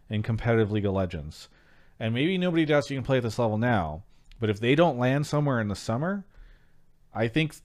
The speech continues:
I cannot think of too many instances where a player took a whole year off,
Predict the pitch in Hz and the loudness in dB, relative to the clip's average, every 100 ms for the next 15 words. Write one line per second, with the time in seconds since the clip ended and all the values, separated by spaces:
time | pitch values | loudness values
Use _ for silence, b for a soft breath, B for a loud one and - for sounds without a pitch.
0 | _ - 127 151 202 202 190 175 156 131 | _ 0 2 4 4 4 2 0 -2 -2
1 | - 151 139 123 131 127 135 - 120 104 | -2 -2 0 -2 -4 -4 -6 -2 -4 0
2 | 107 98 120 117 113 110 95 117 120 104 | 0 0 0 0 0 -4 -2 2 2 2
3 | 110 117 82 82 - - | 2 4 2 -2 -6 -16